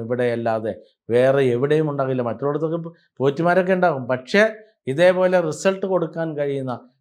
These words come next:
ക്ഷേത്ര സങ്കേതം വേറെ ഉണ്ടാവുകയില്ല എന്ന യാഥാർത്ഥ്യം നിങ്ങളറിയുക. ക്ഷേത്രത്തിലേക്ക് എത്തിച്ചേരുന്നതിന് വേണ്ടി സനാതന ധർമ്മ സംഘത്തിൻ്റെ നേതൃത്വത്തിൽ എല്ലാ ജില്ലകളിൽ നിന്നും യാത്രാ ബസ്സുകൾ പുറപ്പെട്ടു വന്നുകൊണ്ടിരിക്കുന്നു. ബസ് കാശിനുള്ള പൈസ വഴിപാടായി തിരികെ നൽകിക്കൊണ്ട്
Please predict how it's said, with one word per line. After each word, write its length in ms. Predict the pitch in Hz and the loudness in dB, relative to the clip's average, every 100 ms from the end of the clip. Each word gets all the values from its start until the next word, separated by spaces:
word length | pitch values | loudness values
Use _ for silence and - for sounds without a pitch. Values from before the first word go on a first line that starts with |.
| _ | _
ക്ഷേത്ര 300 | - 139 135 131 131 | 0 0 0 -8 -6
സങ്കേതം 440 | 123 123 117 110 101 _ _ 113 | -4 -2 -2 -4 -8 _ _ 2
വേറെ 220 | 139 156 127 | 2 2 0
ഉണ്ടാവുകയില്ല 520 | 135 135 131 127 120 113 | 0 0 0 -2 -4 -6
എന്ന 180 | 110 117 107 | -6 -6 -6
യാഥാർത്ഥ്യം 460 | 107 110 107 117 110 | -4 -6 -6 -10 -8
നിങ്ങളറിയുക. 500 | 120 127 139 160 170 - _ _ | -2 0 2 0 -2 -10 _ _
ക്ഷേത്രത്തിലേക്ക് 600 | - 143 143 131 135 131 127 | -2 -2 -2 -6 -6 -4 -6
എത്തിച്ചേരുന്നതിന് 760 | 120 135 131 127 123 123 123 127 | -6 -14 -6 -4 -4 -4 -4 -4
വേണ്ടി 200 | 127 156 156 _ _ 147 | -2 -6 -8 _ _ 0
സനാതന 400 | 160 185 185 160 | 2 2 0 -2
ധർമ്മ 240 | 143 135 131 | -4 -4 -8
സംഘത്തിൻ്റെ 420 | 131 120 120 117 117 | -8 -8 -8 -8 -8
നേതൃത്വത്തിൽ 420 | 113 107 104 92 82 _ _ 117 | -8 -8 -8 -10 -12 _ _ 0
എല്ലാ 160 | 156 165 156 | 2 0 -2
ജില്ലകളിൽ 360 | 123 127 139 143 | -4 -2 -2 -2
നിന്നും 200 | 165 208 214 - _ _ - | 0 0 0 -14 _ _ -8
യാത്രാ 220 | 123 135 135 | -4 -4 -4
ബസ്സുകൾ 320 | 127 127 117 117 | -6 -6 -10 -6
പുറപ്പെട്ടു 320 | 123 127 131 123 | -8 -6 -6 -6
വന്നുകൊണ്ടിരിക്കുന്നു. 600 | 135 143 147 147 165 180 180 _ - | -6 -6 -8 -6 -6 -6 -10 _ -4
ബസ് 200 | 131 156 | -4 0
കാശിനുള്ള 400 | 143 139 135 131 127 | -2 -2 -2 -2 -2
പൈസ 180 | 120 120 110 | -4 -6 -6
വഴിപാടായി 480 | 123 123 117 107 98 _ _ _ 143 | -4 -2 0 -2 -4 _ _ _ 2
തിരികെ 280 | 170 202 180 | 4 4 0
നൽകിക്കൊണ്ട് 460 | 139 120 113 113 | -2 -4 -8 -8